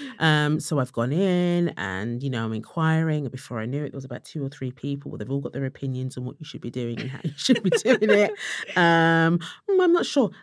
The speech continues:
Speaker 1: Let me ask this guy." But by the time I'd left, I'd, it was an education.
Speaker 2: Yeah.
Speaker 1: Had everything that I needed.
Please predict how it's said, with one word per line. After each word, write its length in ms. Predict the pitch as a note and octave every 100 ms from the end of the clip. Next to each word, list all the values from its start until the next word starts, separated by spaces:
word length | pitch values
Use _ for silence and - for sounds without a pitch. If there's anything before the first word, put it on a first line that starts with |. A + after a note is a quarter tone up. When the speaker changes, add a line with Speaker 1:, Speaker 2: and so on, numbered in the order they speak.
| -
Speaker 1:
Let 100 | C#4
me 80 | C4+
ask 180 | B3+ -
this 180 | A#3 -
guy." 260 | F3 C#3+ C#3 - _
But 240 | F#3+ F3 _
by 140 | G3+
the 80 | G#3
time 240 | G#3 A#3+
I'd 100 | A3+ A3
left, 360 | G#3 D#3+ -
I'd, 100 | D3+
it 60 | D#3 _ _ _ -
was 80 | D3+
an 100 | C3
education. 720 | A#2 A#2+ G3 C#4 - C#4 D#3+
Speaker 2:
Yeah. 220 | A3 F#3+ G3+ -
Speaker 1:
Had 200 | - D#3
everything 340 | F#3+ F#3 F#3+
that 140 | E3 -
I 80 | D#3+
needed. 640 | G#3 A3+ A#3 A#3 A#3